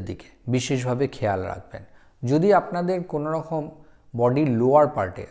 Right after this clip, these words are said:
অসুবিধা ফেস করছেন বা কোনো সার্জারির প্ল্যান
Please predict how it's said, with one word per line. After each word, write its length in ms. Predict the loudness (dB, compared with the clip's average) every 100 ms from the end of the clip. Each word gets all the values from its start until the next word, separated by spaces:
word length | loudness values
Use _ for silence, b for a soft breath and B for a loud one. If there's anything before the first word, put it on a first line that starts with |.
| -20 _ _ -12
অসুবিধা 460 | -10 -4 0 2 0
ফেস 240 | -2 -6
করছেন 440 | -6 -8 -6 -10 -14 -16 b b b b -4
বা 120 | -2
কোনো 220 | -2 -2 -2
সার্জারির 640 | 0 0 2 0 2 0
প্ল্যান 240 | 0 -2